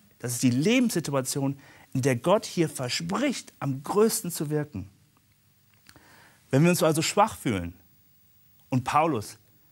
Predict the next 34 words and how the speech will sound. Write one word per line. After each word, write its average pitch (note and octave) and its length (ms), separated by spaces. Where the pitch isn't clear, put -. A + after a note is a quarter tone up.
schreibt C3 260
ja B2+ 60
hier B2 140
sehr C3+ 220
ehrlich, C3 440
dass - 160
er A#2 80
sich A2+ 180
wirklich D3+ 280
schwach - 280
gefühlt - 420
hat, - 280
dass A#2 140
es C3+ 160
ihn B2+ 240
wirklich F#3 460
gequält C3 560
hatte, G2 300
dann B2 80
können B2 160
wir B2 40
uns B2 100
trotzdem C3+ 400
freuen. A2 440
Weil A#2+ 100
die B2+ 120
Dinge D3+ 240
sind C#3+ 120
nicht D#3+ 120
so, D#3 140
wie D3 80
sie C3+ 120
scheinen. G#2+ 520
Schwachheit G#2+ 680